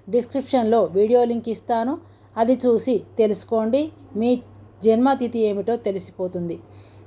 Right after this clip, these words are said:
ఇక షష్ఠి తిథి రోజు జన్మించిన వారు చాలా శక్తి కలిగిన వారుగా ఉంటారు. సేవకాజనులతో సేవలు అందుకుంటారు. వీరికి ముక్కు మీద కోపం ఉంటుంది.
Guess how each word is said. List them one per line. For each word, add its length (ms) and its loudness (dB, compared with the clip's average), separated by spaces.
ఇక 320 2
షష్ఠి 380 0
తిథి 220 -2
రోజు 260 4
జన్మించిన 560 -4
వారు 280 0
చాలా 340 2
శక్తి 280 -4
కలిగిన 360 0
వారుగా 400 0
ఉంటారు. 460 -2
సేవకాజనులతో 960 2
సేవలు 380 0
అందుకుంటారు. 680 -4
వీరికి 540 2
ముక్కు 320 -4
మీద 200 2
కోపం 500 0
ఉంటుంది. 460 -4